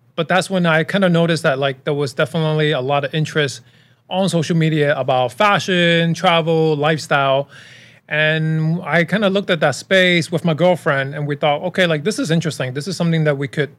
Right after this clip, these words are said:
jump into," because I've always had a passion and hobby in fashion, in traveling, like, we were taking photos everywhere we were traveling. It was just more like a fun hobby,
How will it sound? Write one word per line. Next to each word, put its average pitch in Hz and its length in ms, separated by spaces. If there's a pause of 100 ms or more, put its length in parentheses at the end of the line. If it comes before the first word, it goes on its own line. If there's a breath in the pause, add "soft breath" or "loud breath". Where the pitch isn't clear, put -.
jump 147 240
into," 160 400
because 131 420 (480 soft breath)
I've 135 160
always 180 440
had 139 580 (500)
a 151 100
passion 156 720
and 127 140
hobby 135 640 (600 soft breath)
in 208 220
fashion, 185 460
in 170 420
traveling, 165 500
like, 151 120
we 147 120
were 151 240
taking 151 300
photos 202 380
everywhere 185 520
we 175 100
were 170 120
traveling. 175 440
It 185 40
was 220 120
just - 140
more 226 140
like 190 160
a 165 160
fun 170 320
hobby, 143 580